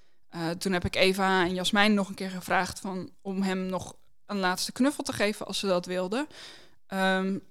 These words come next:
zodat voor ons alle drie of vier eigenlijk, eh, mijn vriend natuurlijk ook,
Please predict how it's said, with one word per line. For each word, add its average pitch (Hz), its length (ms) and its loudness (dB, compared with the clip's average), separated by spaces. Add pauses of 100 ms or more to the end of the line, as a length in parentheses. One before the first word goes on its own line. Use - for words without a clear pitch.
(240)
zodat 190 460 2
voor 196 220 0
ons 190 220 0
alle 196 260 4 (600)
drie 196 320 2
of 175 80 0
vier 220 340 4
eigenlijk, 208 500 0
eh, 190 280 -8
mijn 196 200 -6
vriend 190 240 -4
natuurlijk 196 340 -6
ook, 226 320 -2